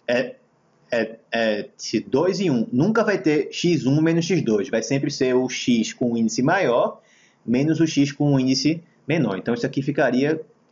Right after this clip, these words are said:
um produto, né, pra todas as formas que eu pudesse fazer isso, em que o índice do primeiro fosse maior que o índice do segundo.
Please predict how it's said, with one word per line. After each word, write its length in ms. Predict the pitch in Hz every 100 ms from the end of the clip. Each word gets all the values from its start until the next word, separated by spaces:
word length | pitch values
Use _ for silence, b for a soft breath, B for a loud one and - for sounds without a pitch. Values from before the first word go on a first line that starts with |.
| _
um 80 | 127
produto, 560 | 123 165 120 135 165 185
né, 160 | 135
pra 160 | 139 151
todas 500 | 151 143 165 202 202
as 100 | 190
formas 380 | - 139 151 151
que 60 |
eu 40 | 156
pudesse 300 | 143 135 139
fazer 220 | 135 165
isso, 360 | 120 131 - - b b b -
em 140 | 123
que 140 | 135
o 100 | 135
índice 260 | 127 123 127
do 140 | 123
primeiro 380 | 123 165 127 127
fosse 200 | 139 139
maior 320 | 147 143 123
que 140 | 123 143
o 80 | 120
índice 260 | 120 -
do 80 | 127
segundo. 460 | - 170 104 90